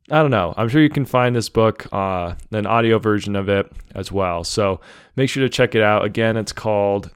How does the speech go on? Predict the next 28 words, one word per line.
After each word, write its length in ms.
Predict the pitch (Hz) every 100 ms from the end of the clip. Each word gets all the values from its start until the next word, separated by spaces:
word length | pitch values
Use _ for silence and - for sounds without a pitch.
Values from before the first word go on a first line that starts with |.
| 98
Designing 560 | 104 98 110 127 143
for 160 | 135 135
People 640 | - 120 - 127 156 165 - - _ -
by 180 | 104 101
Henry 380 | 101 120 120 110
Dreyfuss 720 | 117 127 - 151 147 - - _ _ _ -
and, 480 | 110 113 113 110 98
or 140 | 107
Dreyfuss. 800 | 95 107 101 - 123 123 117 - - -
I, 260 | 110 104 - - -
I 120 | 123
don't 100 | 123
know. 240 | 95 - - -
Does 140 | 110
anyone 220 | 156 190 180
know 140 | 175
how 100 | 165
to 80 | 151
say 240 | - 151
that 220 | 143 135
name? 360 | 123 120 123 120 - -
Um, 140 | - 98
if 120 | 95 -
someone 280 | 151 175
knows, 400 | 135 123 123 - -
let 180 | 139 135
me 80 | 110
know. 380 | 95 98 92